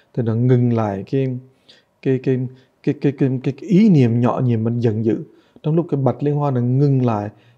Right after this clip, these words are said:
cái tâm thức chứ không phải là ý niệm, một cái tâm thức mà đắm đuối. Hai cái đó nó khác nhau, một cái ý niệm nhỏ và một cái tâm thức nó đắm đuối. Thì cái tâm thức đó đắm đuối, khi mà mình biết thì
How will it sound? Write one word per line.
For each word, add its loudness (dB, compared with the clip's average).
cái -4
tâm 2
thức -4
chứ -2
không 0
phải -2
là -4
ý -4
niệm, -6
một -10
cái -8
tâm 0
thức -4
mà -6
đắm -8
đuối. -4
Hai -4
cái -2
đó -4
nó -8
khác -10
nhau, -6
một -6
cái -12
ý 2
niệm 2
nhỏ -4
và -6
một -8
cái -10
tâm -4
thức -6
nó -10
đắm -8
đuối. -2
Thì -6
cái -2
tâm 2
thức -2
đó -2
đắm -4
đuối, -2
khi -2
mà -2
mình 0
biết 0
thì -6